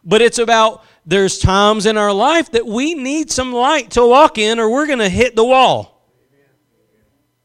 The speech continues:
The Lord loves us. It's like your kid. You correct your kid because if you don't, they're gonna break their leg or something. You don't correct a kid just to correct them. It's like, "Don't touch the stove. It's gonna hurt." Right?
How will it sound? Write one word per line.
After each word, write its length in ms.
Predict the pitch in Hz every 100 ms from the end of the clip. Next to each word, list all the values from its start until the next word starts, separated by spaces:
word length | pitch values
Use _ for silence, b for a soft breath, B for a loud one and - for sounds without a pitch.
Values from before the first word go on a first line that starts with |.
| _ _
The 100 | 202
Lord 320 | 233 254 233
loves 460 | 202 214 277 285
us. 160 | 233 196
It's 100 | 233
like 220 | 277 214
your 100 | 254
kid. 440 | - 302 381 123 - b b
You 160 | 185 262
correct 440 | - 247 262 269
your 100 | 226
kid 280 | - 302 320
because 440 | 226 - 247 233
if 100 | 233
you 160 | 226 240
don't, 400 | 190 262 339 233
they're 140 | 226
gonna 240 | 233 247 233
break 560 | 165 139 127 202 254
their 120 | 240 233
leg 440 | 220 311 311 120
or 100 | 110
something. 380 | - 110 _ 101 _ _ _ _ _ _ _ _
You 60 | 156
don't 180 | 330
correct 320 | - 220 247 170
a 60 |
kid 300 | 151 254 311
just 180 | 196 -
to 80 | 170
correct 460 | - 156 285 320
them. 140 | 160 156
It's 120 | 160
like, 180 | 180 165
"Don't 180 | 185 208
touch 220 | 240 -
the 80 | 202
stove. 340 | - 294 240
It's 80 | 190
gonna 260 | 190 180
hurt." 360 | 156 196 233 _ _ _ _ _ _ _ _ _ _ _ _ _ _ _ _ _ _ 143
Right? 360 | 139 226 294